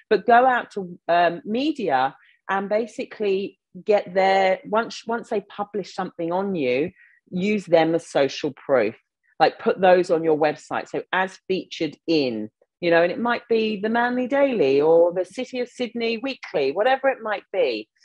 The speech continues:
Make sure you're, you're using that as social proof as well. Jenny, our, the last question, and I'm gonna wrap it up. Jenny, you said, "How often to update or refresh a website?"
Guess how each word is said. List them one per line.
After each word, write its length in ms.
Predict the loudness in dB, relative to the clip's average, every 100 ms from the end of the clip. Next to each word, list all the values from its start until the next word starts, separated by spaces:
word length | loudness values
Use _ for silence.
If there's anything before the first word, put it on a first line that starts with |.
| _ -2
Make 220 | 0 -2
sure 340 | 0 2 2
you're, 320 | 2 2 2
you're 240 | 2 -2 -6
using 640 | -4 -4 -4 -2 -2 0
that 180 | 0 0
as 240 | -4 -6
social 380 | -2 -2 -2 -8
proof 320 | -8 -4 -4 -4 -10
as 120 | -8
well. 360 | -2 -2 -2 -8 _ _ -20 -20 -20 -20 _ -18 2
Jenny, 560 | 6 8 8 6 6
our, 280 | 6 4 4
the 160 | 2 2 4
last 320 | 2 0 0
question, 560 | 0 0 2 2 2
and 100 | -4
I'm 80 | -4
gonna 220 | -4 -4
wrap 220 | -4 -6 -8
it 80 | -12
up. 240 | -8 -8 -8 -8
Jenny, 420 | -6 -4 -6 -8
you 160 | -10 -10
said, 180 | -6 -8
"How 220 | -6 -8
often 260 | -10 -10 -8
to 100 | -4
update 320 | -2 0 0
or 80 | 0
refresh 360 | -2 -2 -6 -4
a 40 |
website?" 520 | -4 -4 _ -6 -6